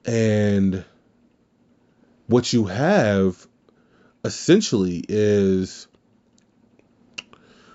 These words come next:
someone that can break down the move language to us, what the setups are, what, which he did a great job of doing,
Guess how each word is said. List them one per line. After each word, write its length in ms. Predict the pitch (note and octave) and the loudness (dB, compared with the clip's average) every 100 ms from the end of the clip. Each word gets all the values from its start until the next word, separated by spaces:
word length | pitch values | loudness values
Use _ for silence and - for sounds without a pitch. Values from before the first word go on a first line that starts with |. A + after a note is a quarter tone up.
| _ _ _ _ _ _ _ - | _ _ _ _ _ _ _ -14
someone 520 | - - E3 F3 F3+ | -10 -2 2 4 4
that 120 | E3 | 0
can 180 | B2 A2+ | -2 -4
break 320 | F2 A2+ A2+ | 0 -2 -2
down 540 | A2+ A2 A2 G#2+ G#2 - | -4 -2 0 0 -2 -6
the 160 | - F#2 | -8 -6
move 400 | F#2+ G#2 G#2+ F2+ | -2 0 0 0
language 460 | F#2+ F2+ E2+ - | -2 -2 -6 -8
to 260 | - G#2+ F2 | -8 -6 -6
us, 340 | C2+ - - - _ _ _ | -8 -14 -18 -20 _ _ _
what 220 | - A2 G2 | 0 0 0
the 80 | |
setups 500 | A2 B2+ A2 F#2+ - | -2 2 2 0 -2
are, 180 | G2 F2+ | -2 -2
what, 180 | F#2 F2 | -2 -2
which 120 | A#2 | -2
he 80 | C#3+ | 4
did 80 | B2+ | 4
a 80 | G2+ | 4
great 160 | A2+ | 2
job 160 | G#2 G2+ | 2 -2
of 100 | F2 | -2
doing, 340 | F#2+ D2+ C2+ | -4 -4 -16